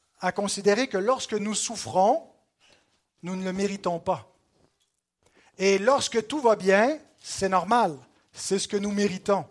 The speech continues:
Alors qu'en réalité, c'est l'inverse. Si nous avons véritablement compris ce que veut dire être un pécheur devant un Dieu saint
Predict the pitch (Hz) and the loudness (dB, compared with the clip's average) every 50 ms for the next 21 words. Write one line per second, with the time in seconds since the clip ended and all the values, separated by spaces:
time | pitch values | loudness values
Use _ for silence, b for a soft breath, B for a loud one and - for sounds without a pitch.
0 | b b b b b b b b - 175 202 214 214 226 214 208 208 208 208 208 | b b b b b b b b -4 -2 0 2 2 2 2 4 2 0 0 -2
1 | - 339 - - 233 208 202 196 185 175 202 202 160 - - - - - - 185 | -4 -4 -2 0 0 2 2 2 0 0 0 -2 -2 -2 -6 -8 -8 -8 -8 -8
2 | 190 196 196 208 214 220 254 262 - 240 233 233 233 - 277 277 262 247 247 277 | -6 -2 4 4 4 4 4 0 0 -2 -6 -4 0 0 0 2 2 0 2 2
3 | 277 - - - 240 226 220 - 214 247 262 233 - - 196 180 175 180 175 156 | 0 0 0 2 0 0 0 -2 -8 -6 -6 -6 -4 -4 -6 -4 -4 -6 -6 -6
4 | 180 220 233 190 185 175 - - 170 175 170 - 185 180 190 - 233 240 226 180 | -4 -2 0 0 0 -2 -2 -4 -6 -6 -4 -4 -4 -4 -2 0 0 0 0 0
5 | 175 160 185 185 180 156 139 143 151 156 151 147 - - 196 196 214 254 | -2 -4 -2 -4 -4 -6 -10 -10 -10 -10 -8 -6 -4 0 0 2 2 0